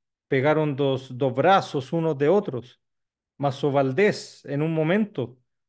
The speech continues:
ele caminhou pra frente, de, de, tinha umas, eh, um pátio dentro dos estábulos. E aí o, os soldados falam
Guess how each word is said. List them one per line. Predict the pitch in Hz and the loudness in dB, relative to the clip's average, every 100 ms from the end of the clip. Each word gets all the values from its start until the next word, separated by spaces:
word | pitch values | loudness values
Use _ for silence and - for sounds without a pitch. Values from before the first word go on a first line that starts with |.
| _ _ _ _ _ - | _ _ _ _ _ -2
ele | 160 165 | 2 2
caminhou | 165 156 151 160 196 | 2 2 2 2 0
pra | 185 156 | 2 0
frente, | 127 202 226 202 - 123 110 - _ _ _ _ _ _ _ - | 2 2 2 0 -6 -10 -10 -18 _ _ _ _ _ _ _ -14
de, | 123 143 139 | -4 -2 -2
de, | 123 139 135 131 131 131 | -4 -6 -6 -8 -10 -12
tinha | 131 156 156 | -6 -2 0
umas, | 156 160 151 139 - - | 0 0 0 -2 -4 -8
eh, | 139 131 | -8 -6
um | 160 135 | -6 0
pátio | 185 202 160 147 | 2 2 2 0
dentro | 160 151 156 151 | 0 0 2 2
dos | - | 0
estábulos. | 131 - 208 170 120 - _ _ _ _ _ _ _ _ - | -6 0 0 0 -4 -12 _ _ _ _ _ _ _ _ -2
E | 143 | 0
aí | 151 170 170 | 4 4 4
o, | 160 151 135 127 120 117 | 4 2 2 0 -4 -6
os | 151 127 | -8 -4
soldados | 151 131 123 196 190 147 | -2 0 2 2 2 -2
falam | - 202 202 127 107 | 0 0 2 -2 -8